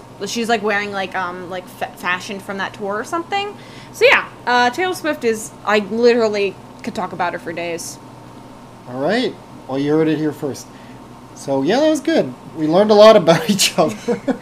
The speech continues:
Speaker 1: You knew all that about
Speaker 2: <laughs>
Speaker 1: me.
Speaker 2: Yeah. And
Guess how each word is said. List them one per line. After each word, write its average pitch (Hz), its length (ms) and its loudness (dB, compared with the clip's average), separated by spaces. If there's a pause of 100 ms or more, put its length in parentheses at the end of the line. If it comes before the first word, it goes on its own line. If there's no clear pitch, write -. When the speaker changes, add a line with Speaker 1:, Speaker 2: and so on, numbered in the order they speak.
(160)
Speaker 1:
You 330 240 8
knew 330 180 6
all 269 200 10
that 226 240 2
about 220 340 10
Speaker 2:
<laughs> 208 80 -6
Speaker 1:
me. 196 340 -4
Speaker 2:
Yeah. 196 500 10 (240)
And 156 300 -4